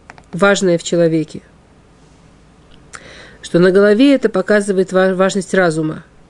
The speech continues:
А на теле, на шее, то есть то, что спускается на тело, это показывает важность хороших дел.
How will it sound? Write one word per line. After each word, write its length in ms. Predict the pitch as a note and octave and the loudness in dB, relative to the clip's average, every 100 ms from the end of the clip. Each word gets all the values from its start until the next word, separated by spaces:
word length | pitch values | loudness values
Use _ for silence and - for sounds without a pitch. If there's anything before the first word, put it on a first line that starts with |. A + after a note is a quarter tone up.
| _ - - - - - - - - - - - - - - - - - - | _ -20 -20 -20 -20 -20 -20 -20 -20 -20 -20 -20 -20 -20 -20 -20 -20 -20 -6
А 280 | E3 D#3+ D#3+ | 0 2 2
на 380 | E3 E3+ E3+ F3 - - - - | 2 2 2 -2 -10 -20 -20 -18
теле, 420 | - C4 C#4 B3+ G3 | -4 0 2 2 2
на 320 | G3 F#3+ F#3+ | 2 2 0
шее, 640 | - C4 C#4 B3 A#3 A3 - - _ | 0 2 2 2 0 -4 -10 -20 _
то 60 | - | -6
есть 100 | F3 | -2
то, 80 | F#3+ | -2
что 100 | F#3 | -4
спускается 540 | - G3 G3 G3 - | -10 -4 -2 -2 -2
на 100 | F#3+ | -2
тело, 300 | F#3+ C4+ B3+ | 2 2 4
это 220 | G#3 G3 | 2 -2
показывает 640 | F#3+ F#3 A3 G#3+ G3 F#3+ G3 | -4 -2 0 0 0 -2 0
важность 540 | G#3 G3+ F#3+ - - _ - - - - - | -2 -2 -4 -8 -20 _ -20 -20 -20 -20 -20
хороших 460 | - F#3+ F#3+ F#3+ F3+ | -2 2 2 2 0
дел. 260 | E3 D#3 | 0 -2